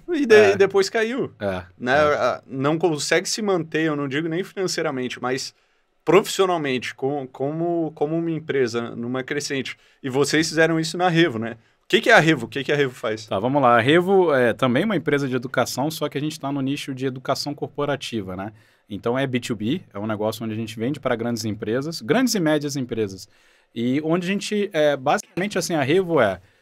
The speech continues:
Speaker 2: quando uma empresa tem um desafio de, que tá envolvido com, a gente chama de aprendizagem, né? Mas vamos colocar em termos mais práticos, é treinamento.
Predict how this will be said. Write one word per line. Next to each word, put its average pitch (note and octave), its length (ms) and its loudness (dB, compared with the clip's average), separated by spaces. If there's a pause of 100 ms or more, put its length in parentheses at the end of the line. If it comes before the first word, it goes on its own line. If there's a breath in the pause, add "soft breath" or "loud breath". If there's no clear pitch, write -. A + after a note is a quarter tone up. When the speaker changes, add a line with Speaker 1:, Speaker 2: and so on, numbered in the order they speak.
(200)
Speaker 2:
quando D#3 480 0
uma D3 320 -4
empresa E3 380 -2
tem E3+ 120 -4
um E3+ 100 -2
desafio C3+ 580 0
de, A2 500 -2
que - 80 -18
tá B2 140 0
envolvido B2 460 -2
com, A#2+ 280 -4
a B2 60 -4
gente C#3+ 140 -6
chama D#3+ 200 0
de D3+ 80 0
aprendizagem, B2 600 0
né? A#2 100 -2
Mas A2+ 160 -4
vamos C3 180 -6
colocar C3 420 -4
em B2 120 -2
termos A#2+ 260 -6
mais B2+ 200 -4
práticos, G#2 500 -4
é A2+ 80 -2
treinamento. C3+ 720 0